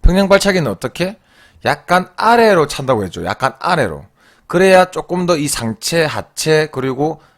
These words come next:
하체의 반동, 허리 반동, 엉덩이 힘, 하체, 허벅지 힘, 튕기는 반동, 모든 힘 다 들어가가지고 발차기까지 전달이 돼요.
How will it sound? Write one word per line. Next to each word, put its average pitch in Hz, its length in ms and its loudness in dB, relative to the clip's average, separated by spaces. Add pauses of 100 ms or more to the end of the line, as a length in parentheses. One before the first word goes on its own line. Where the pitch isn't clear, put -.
(120)
하체의 - 440 -6
반동, 107 420 -2
허리 160 300 -6
반동, 98 420 -4
엉덩이 120 380 -8
힘, 120 200 -10
하체, - 380 -10
허벅지 135 600 -8
힘, 175 340 -8 (320)
튕기는 165 480 -4
반동, 117 400 -6
모든 185 280 0
힘 170 200 -6
다 104 240 -4
들어가가지고 160 680 -2 (280)
발차기까지 135 560 -4
전달이 123 400 -4
돼요. 67 180 -16